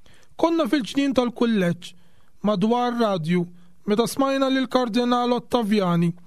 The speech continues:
iħabbar, "Habemus Papa, Gian Battista Montini, il-Papa Paolo Sitta kien is-suċċessur ta' Pietru."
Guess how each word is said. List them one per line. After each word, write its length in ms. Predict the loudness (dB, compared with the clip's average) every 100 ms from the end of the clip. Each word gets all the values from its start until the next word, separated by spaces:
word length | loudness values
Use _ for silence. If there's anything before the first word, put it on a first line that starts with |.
| -20 -6 -2
iħabbar, 540 | 0 0 0 -2 -2 -8 -20 -20 -20 -20 -20 -20 -20 -4
"Habemus 600 | 0 2 2 2 0 -2
Papa, 480 | 0 0 0 0 -2 -6 -20 -20 -20 -20 -20 -20 -20 -20 -20 -20 -6
Gian 380 | 0 2 2 0
Battista 720 | 0 -2 -2 -2 0 -2 -2 0
Montini, 720 | 0 0 0 0 2 2 0 -2 -12 -20 -20 -20 -20 -20 -20 -20 -6 -2
il-Papa 580 | -2 0 0 2 0
Paolo 360 | 2 0 0 0
Sitta 500 | -2 -4 -2 -4 -4 -8 -20 -20 -10
kien 180 | 0 0
is-suċċessur 840 | 0 -2 -2 0 -2 0 0 0
ta' 160 | 2 0
Pietru." 500 | 2 0 0 -2